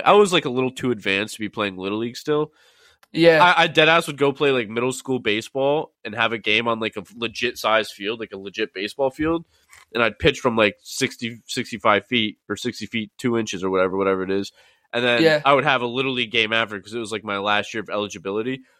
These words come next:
Speaker 1: So I'd come back to the Little League field, dude, and just ball <laughs> out on these fools. I'd be, like, fucking thirteen playing with, like,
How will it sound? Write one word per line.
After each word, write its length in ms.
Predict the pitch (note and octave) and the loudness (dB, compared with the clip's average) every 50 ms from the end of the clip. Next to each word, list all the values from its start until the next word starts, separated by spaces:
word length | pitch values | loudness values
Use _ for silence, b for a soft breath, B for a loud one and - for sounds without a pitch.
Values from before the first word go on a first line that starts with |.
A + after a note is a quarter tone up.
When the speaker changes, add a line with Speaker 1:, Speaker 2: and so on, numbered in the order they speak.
| b b | b b
Speaker 1:
So 120 | - - C#3 | 0 2 4
I'd 180 | B2+ C3 C3 | 4 4 2
come 120 | - E3 C#3+ | -2 0 2
back 200 | D3 C#3+ C#3+ - | 2 2 2 0
to 80 | E3 | -4
the 60 | D3 B2+ | -4 -4
Little 340 | A#2+ A#2 A#2+ B2 B2+ C3+ | -4 -4 -2 -2 0 0
League 180 | C#3 C#3+ C#3 C3+ | -2 -2 -4 -4
field, 240 | - D3+ D3+ D3 C#3+ | -4 -4 -4 -2 -2
dude, 140 | D#3 D#3 D#3 | -4 -4 -4
and 100 | D#3+ C3+ | -4 -6
just 140 | A#2 - _ _ _ | -8 -10 _ _ _
ball 240 | C3+ B2 A#2+ A#2 B2+ | 0 0 2 2 0
<laughs> 140 | - - | 2 4
out 200 | C4+ B3 - - | 4 2 2 2
on 60 | B3 A3 | 2 2
these 200 | B3+ - - - | 2 0 0 -6
fools. 380 | - G3+ - B3 A3+ A#3 B3 | -8 -4 -2 -2 0 2 2
I'd 160 | C4 C4 A3 | 2 2 2
be, 120 | G#3+ G#3+ G3 | -2 -2 2
like, 240 | F3+ E3+ D#3 - _ | 2 2 2 0 _
fucking 320 | _ F3 D#3+ D3+ D#3+ D#3 | _ -8 -8 -6 -8 -8
thirteen 520 | - - D#3 D3+ - - - D3 C#3+ C#3 B2 | -4 -4 -4 -4 -6 -8 -6 -6 -6 -6 -6
playing 260 | C3 C3+ C3 C3 B2+ C3 | -4 -2 -2 -2 -2 -4
with, 100 | B2 A2+ | -4 -4
like, 200 | A#2+ A#2+ A2+ | -4 -4 -4